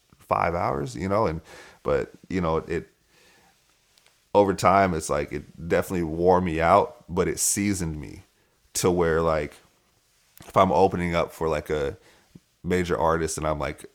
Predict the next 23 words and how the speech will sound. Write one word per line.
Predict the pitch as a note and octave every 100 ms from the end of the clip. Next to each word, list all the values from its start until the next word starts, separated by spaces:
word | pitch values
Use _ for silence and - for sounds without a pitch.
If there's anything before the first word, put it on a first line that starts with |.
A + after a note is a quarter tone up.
| _ -
only | F2+ F2
on | D#2 D#2 D#2
for, | D#2+
like, | D2 C#2+ -
fifteen | - E2+ - - F2 D2+
to |
twenty | - E2+ E2
minutes, | D#2 E2 F2+ - - _ _ _ _ _ _ F#2+
my | F#2+
energy | F#2 E2+ D#2+ C2+
is | D#2+
gonna | C2+ C#2
be | C#2+
through | C2+ C2+
the | G1+
roof. | B1 F2 - _ _ _ _ _ _ _ -
Even, | A#2+ B2+ A#2 F#2 - - - -
even | B2 B2+
if | A2+ -
I'm | G2+
performing | F#2 - F2 F2+ F#2+
for | - F2
just, | F2+ -